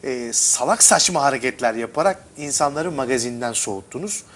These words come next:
Yani gerçekten çok yazık. Size emek veren, sizi izleyenlere de çok acıyorum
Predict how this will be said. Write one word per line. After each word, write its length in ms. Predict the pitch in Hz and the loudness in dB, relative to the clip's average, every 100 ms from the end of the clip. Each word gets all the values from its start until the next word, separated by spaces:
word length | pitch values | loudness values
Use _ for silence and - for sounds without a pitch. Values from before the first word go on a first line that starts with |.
| - - - - | -20 -20 -14 -6
Yani 200 | 123 110 | -4 0
gerçekten 520 | 135 151 131 - 113 | 0 2 -4 -4 -6
çok 280 | - 151 117 | -2 -2 -2
yazık. 280 | 120 175 - | -4 -2 -2
Size 260 | - 135 | 0 2
emek 400 | 135 127 139 131 | 2 0 -4 -2
veren, 200 | 127 127 | -2 -2
sizi 280 | 120 - 147 | 0 0 0
izleyenlere 600 | 127 107 120 117 123 143 | -4 -2 -2 -2 -2 -2
de 80 | 127 | -4
çok 220 | - - | -8 -10
acıyorum 360 | 113 110 104 | -8 -6 -6